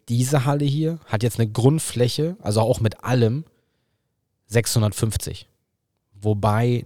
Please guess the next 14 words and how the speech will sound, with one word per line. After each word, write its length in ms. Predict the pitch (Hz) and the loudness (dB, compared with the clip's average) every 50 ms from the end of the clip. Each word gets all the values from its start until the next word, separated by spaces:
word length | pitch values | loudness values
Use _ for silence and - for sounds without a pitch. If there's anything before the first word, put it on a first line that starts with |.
| - - | -6 -4
die 140 | 113 107 110 | -2 -2 0
reine 340 | 104 107 113 117 113 113 104 | 0 0 0 2 2 0 -2
Trainingsfläche 840 | - - - 117 127 139 147 139 - - - 143 139 - - 139 131 | -2 -4 -2 0 0 0 0 0 -2 -2 0 0 0 0 0 0 0
sind 280 | 117 104 117 117 110 - | 2 0 0 0 0 -4
fünfhundert 720 | - - - 113 110 - - - 117 113 104 95 - - | -2 0 0 0 0 -2 -2 0 0 2 2 0 -2 -4
Quadratmeter. 640 | - - - - 82 80 - - 80 78 - 92 95 - _ _ _ _ _ _ _ _ _ _ _ _ - - - - - _ _ _ _ _ _ _ _ _ _ _ | -8 -10 -8 -6 -8 -10 -8 -10 -12 -10 -10 -12 -12 -14 _ _ _ _ _ _ _ _ _ _ _ _ -20 -20 -20 -20 -20 _ _ _ _ _ _ _ _ _ _ _
Was 240 | - 110 104 - - | -2 0 0 2 0
ich 140 | 120 98 82 | -2 -2 0
erstmal, 320 | 104 120 - - 127 104 | -2 -2 -2 -2 -4 -2
also 160 | 101 104 104 | -2 -2 -4
klar, 300 | - - - 107 117 117 | -4 -2 -2 -2 0 0
es 140 | 110 113 - | -2 -2 -2
sind 200 | - 107 104 - | -4 -4 -4 -6
zweihundert 880 | - - - 110 110 113 113 107 120 113 113 110 107 104 101 - - | -6 -4 -2 0 0 2 2 2 2 2 2 2 2 0 -2 -6 -12